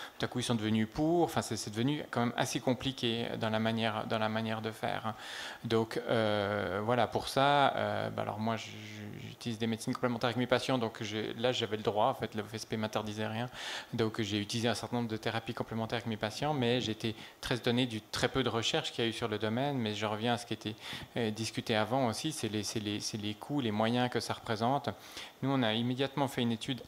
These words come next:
avec le, l'asca, parce qu'en fait, on s'entend bien depuis dix ans. Au début, on se regardait bizarrement, maintenant, on se parle. Euh, on s'invite même les uns les autres parce que, parce que c'est important de travailler ensemble. On a fait une étude avec eux. Alors, on a juste pu faire une étude sur, euh,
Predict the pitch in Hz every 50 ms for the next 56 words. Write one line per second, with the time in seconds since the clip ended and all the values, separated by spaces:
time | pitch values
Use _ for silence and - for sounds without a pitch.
0 | - - 135 120 127 123 - 117 110 107 104 104 104 107 110 - - - 165 160
1 | 127 - - 131 117 - 151 - - - 131 120 110 - 120 113 - 131 123 113
2 | 113 131 135 135 117 107 101 - - 113 101 110 110 110 110 120 110 - - -
3 | - - - - - - 104 101 110 113 113 139 143 120 107 - 110 107 107 107
4 | 107 104 104 110 110 123 123 120 131 131 123 113 107 107 113 123 120 107 - -
5 | - 123 131 143 135 123 107 104 107 - - - - - - - - - 110 110
6 | 104 107 110 110 110 110 - - - - - - - - - - - - 117 104
7 | - 117 113 110 104 117 113 - 117 117 117 113 110 104 107 117 117 113 107 104
8 | 120 139 151 143 - - 123 107 - - 123 110 104 104 - 104 - - 117 101
9 | - 107 - - 127 113 - - 117 113 113 110 107 110 - 165 160 135 113 110
10 | 110 107 - 127 123 123 123 120 - 127 127 113 117 107 107 110 107 - 131 135
11 | 147 147 - - - - - - - 104 101 104 104 104 - 131 127 - - 117
12 | - - 110 107 107 107 107 101 - - 123 - - - - 113 98 101 104